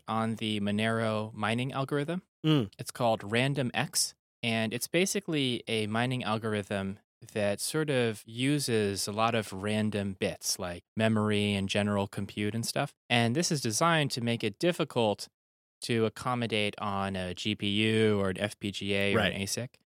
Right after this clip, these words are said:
Speaker 1: So it, the idea is to basically make the mining algorithm complicated enough that a general purpose C P U is the ideal platform to mine on.
Speaker 2: That's my understanding.
Speaker 1: And I kinda see this as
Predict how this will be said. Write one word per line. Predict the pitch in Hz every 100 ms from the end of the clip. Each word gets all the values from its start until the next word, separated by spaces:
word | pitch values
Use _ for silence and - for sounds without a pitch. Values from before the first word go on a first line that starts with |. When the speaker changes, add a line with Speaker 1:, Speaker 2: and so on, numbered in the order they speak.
| _ _ -
Speaker 1:
So | 117
it, | 110 -
the | 135
idea | 127 156 175
is | 139
to | -
basically | 120 127 - 131 113
make | 107 127 160 -
the |
mining | 120 113 117 110
algorithm | 101 107 110 107 107 101 98 95 - -
complicated | 156 156 165 - 151 127
enough | 110 104 113 151 - -
that | 110 110 107
a | 107
general | - 139 151 151 135
purpose | - 131 - 123 -
C | - 127
P | 123 113 104
U | 110 123
is | 113
the | - 110
ideal | 101 98 120 120 117 117 117 -
platform | - 117 123 - 151 170
to | -
mine | 123 107 117
on. | 156 185 - _ _
Speaker 2:
That's | - 104 110
my |
understanding. | 101 101 107 104 107 - _ _ -
Speaker 1:
And | 165
I | 302
kinda | - 370 320
see | - 202
this | 190 175 170 - - _
as | 131 131 127 123 117